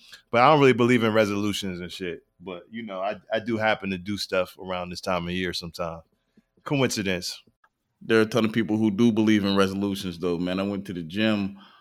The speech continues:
Speaker 2: on Saturday. I couldn't even find a damn parking spot, bro.
Speaker 1: Terrible. Terrible, terrible, terrible.
Speaker 2: It was the worst, man. <laughs> I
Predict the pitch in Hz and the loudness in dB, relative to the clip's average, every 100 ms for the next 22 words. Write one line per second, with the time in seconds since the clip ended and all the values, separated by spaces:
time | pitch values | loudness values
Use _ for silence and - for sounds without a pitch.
0 | _ 90 90 - 107 107 90 90 101 110 | _ -4 -4 0 4 4 4 2 2 2
1 | 95 98 101 92 92 98 92 113 113 95 | 0 0 0 0 2 2 2 2 2 2
2 | 87 87 78 64 107 117 110 90 90 80 | -4 -2 -2 0 2 4 2 0 -6 -10
3 | 80 _ _ _ - 127 120 123 110 113 | -14 _ _ _ -4 2 2 2 0 -4
4 | 117 107 104 98 95 101 92 85 80 82 | -2 2 2 0 -6 -2 0 0 -4 -8
5 | 80 - - 110 107 104 101 113 104 92 | -12 -18 -4 -2 0 0 4 4 4 0
6 | 95 95 101 107 | 0 2 4 2